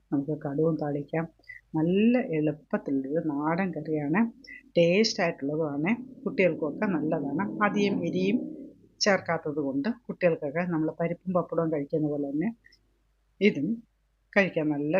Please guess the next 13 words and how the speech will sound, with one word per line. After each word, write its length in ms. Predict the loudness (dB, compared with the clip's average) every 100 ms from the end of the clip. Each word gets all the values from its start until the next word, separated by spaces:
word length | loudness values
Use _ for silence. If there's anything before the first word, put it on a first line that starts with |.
| 0
ടേസ്റ്റ് 300 | -4 -4 -6
ആവും. 180 | -8 -12 _ _ _ _ _ _ _ _ _ _ _ _
ഇതിൽ 160 | 2 4 6
നമ്മൾ 180 | 6 6 2 0 2
ഏത്തയ്ക്കയാണ് 500 | 4 0 0 0 0 -2
കാണിച്ചിരിക്കുന്നത്. 680 | -4 -6 -12 -4 -2 -2 -4 -8 _
നമ്മുടെ 200 | -2 2
അവിയലിന് 320 | 2 2 0 -2
വെക്കുന്ന 240 | -4 -4 -4
മൊന്തങ്കായും 640 | -2 -2 -2 -2 0 0 -2 -6 _ _ _
ഇങ്ങനെ 200 | 2 2 2
ചെയ്യാൻ 240 | -2 0 0
പറ്റും. 280 | -2 0